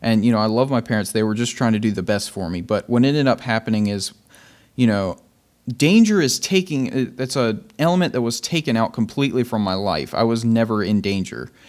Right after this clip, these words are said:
at all. And what happens is you don't, 'cause bravery is a skill. You, you don't learn bravery. You don't learn how to get out of your comfort zone. And he actually talks about that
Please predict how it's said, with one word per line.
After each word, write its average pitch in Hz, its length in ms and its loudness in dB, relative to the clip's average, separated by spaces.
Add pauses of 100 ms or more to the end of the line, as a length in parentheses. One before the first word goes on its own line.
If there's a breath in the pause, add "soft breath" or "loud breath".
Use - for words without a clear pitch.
(100)
at 120 100 0
all. 147 320 4 (320 loud breath)
And 143 360 2
what 147 180 0
happens 185 420 0
is 123 180 0
you 127 180 -4
don't, 131 520 0 (800)
'cause 139 220 0
bravery 247 720 2
is 220 180 0
a 156 40 -2
skill. 78 460 -2 (600)
You, 147 400 2 (320)
you 135 180 -2
don't 180 340 2
learn 139 460 2
bravery. 113 640 2
You 104 100 0
don't 127 240 2
learn 127 420 2
how 131 260 0
to 117 160 2 (200)
get 135 160 2
out 120 140 4
of 117 100 0
your 104 100 -4
comfort - 400 -2
zone. 78 340 -8 (480)
And 120 100 2
he 147 80 4
actually 165 280 0
talks 139 320 0
about 104 400 0 (760 soft breath)
that 110 320 0